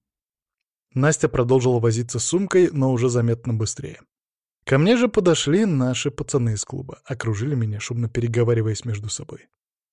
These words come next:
«Сань, ну ты как?» Спросил Миша. «Лучше всех, за поддержку спасибо», — поблагодарил я.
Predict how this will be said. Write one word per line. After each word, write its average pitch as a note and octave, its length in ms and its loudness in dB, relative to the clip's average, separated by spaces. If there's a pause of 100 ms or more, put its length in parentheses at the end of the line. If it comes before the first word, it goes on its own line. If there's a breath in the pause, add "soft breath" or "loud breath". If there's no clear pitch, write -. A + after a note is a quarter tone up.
(260)
«Сань, C#3+ 400 4
ну B2+ 140 4
ты F#3+ 140 6
как?» B2 360 -6 (220)
Спросил A2 380 -4
Миша. G#2+ 340 -8 (140)
«Лучше C#3+ 400 2
всех, D3+ 360 2
за A#2 100 0
поддержку B2+ 460 -2
спасибо», — - 640 -12
поблагодарил A2 560 -6
я. - 160 -14